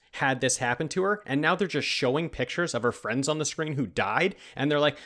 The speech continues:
"Okay, but, like, what actually happened there? You know, like, did you really, did you really see anything? Did anything really happen?"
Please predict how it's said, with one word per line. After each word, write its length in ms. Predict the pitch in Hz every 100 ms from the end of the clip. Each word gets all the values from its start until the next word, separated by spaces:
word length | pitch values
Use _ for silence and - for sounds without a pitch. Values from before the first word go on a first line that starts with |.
| -
"Okay, 340 | 226 196 180
but, 160 | 165 -
like, 240 | 147 147
what 160 | 151 147
actually 500 | 127 123 - 107 95
happened 440 | 95 90 90 92
there? 160 | 95 92
You 140 | 127
know, 180 | 147 147
like, 220 | 143 139
did 180 | 147 139
you 140 | 180
really, 360 | 156 147 143 135
did 220 | 135 135
you 100 | 139 143
really 180 | 131
see 240 | 120 - 131
anything? 380 | 127 120 127 117
Did 120 | 117
anything 400 | 139 135 135 123
really 200 | 123 120
happen?" 380 | 120 120 123